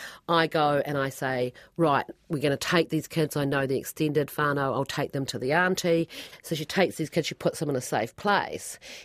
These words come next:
and then she goes back to the office and she gets blown sky high because, because where she's taken the kids, they're not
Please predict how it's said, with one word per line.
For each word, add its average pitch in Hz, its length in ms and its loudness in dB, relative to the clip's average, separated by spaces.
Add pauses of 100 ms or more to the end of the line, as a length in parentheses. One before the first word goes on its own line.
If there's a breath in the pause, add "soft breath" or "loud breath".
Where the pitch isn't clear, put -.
(120 loud breath)
and 180 280 4
then 170 200 6
she 147 120 -6
goes 151 200 -2
back - 140 -2
to - 60 -20
the 156 100 -4
office 170 380 0
and 151 100 -4
she 147 100 -8
gets 147 160 -2
blown 151 420 2
sky 127 340 2
high 139 400 0
because, 175 460 -2 (320 loud breath)
because 165 280 -2
where 190 180 6
she's 170 180 -4
taken 156 200 -4
the 151 60 -2
kids, 113 480 -4
they're 165 140 2
not 151 360 2